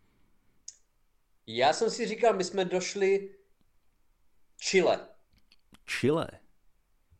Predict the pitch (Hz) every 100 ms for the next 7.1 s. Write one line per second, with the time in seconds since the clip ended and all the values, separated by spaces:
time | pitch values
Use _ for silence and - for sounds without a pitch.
0 | - - 208 214 233 240 - - _ _
1 | _ _ _ _ _ _ - - 185 208
2 | 202 202 185 185 196 185 190 185 180 -
3 | 156 160 156 156 143 147 127 92 - -
4 | _ _ _ - 87 101 90 120 - _
5 | _ _ _ _ _ _ _ _ _ _
6 | _ _ _ - 104 202 196 208 196 -
7 | 196